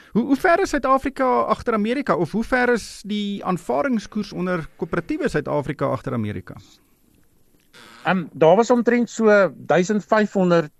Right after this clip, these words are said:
Speaker 2: ehm, ehm, aanbiedings, sessions, ehm, gewees wat ons kon bywoon in die vier en 'n half dae gewees, Ryk, en ek moet sê, ek dink ons is redelik ver voor in die wêreld in die sin dat ons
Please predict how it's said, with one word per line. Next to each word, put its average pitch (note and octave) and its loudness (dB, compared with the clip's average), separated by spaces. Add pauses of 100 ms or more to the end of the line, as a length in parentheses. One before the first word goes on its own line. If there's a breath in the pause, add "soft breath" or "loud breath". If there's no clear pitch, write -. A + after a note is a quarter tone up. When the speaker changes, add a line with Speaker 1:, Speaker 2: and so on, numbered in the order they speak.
Speaker 2:
ehm, C3 -2
ehm, C3+ -6
aanbiedings, E3+ 2
sessions, F3 -2
ehm, C3+ 0
gewees C#3+ 0
wat C3+ -2
ons C#3 -4
kon C#3+ -2
bywoon C#3 2
in B2 -4
die C3+ -4
vier C#3+ 0
en C#3+ -2
'n C#3+ 0
half B2+ 0
dae B2+ 2
gewees, G#2+ -6 (280 loud breath)
Ryk, B2+ 2
en C#3 -4 (420 loud breath)
ek E3+ 0
moet G#3 4
sê, G3 2
ek C#3 2
dink G3+ 0
ons G3+ 2
is G3+ -4 (240 loud breath)
redelik G3+ 4
ver G3 2
voor F3 2
in D3 -6
die D#3 -4
wêreld D3 2
in C#3+ -2
die E3 0
sin F3+ 0
dat D#3 0
ons E3 0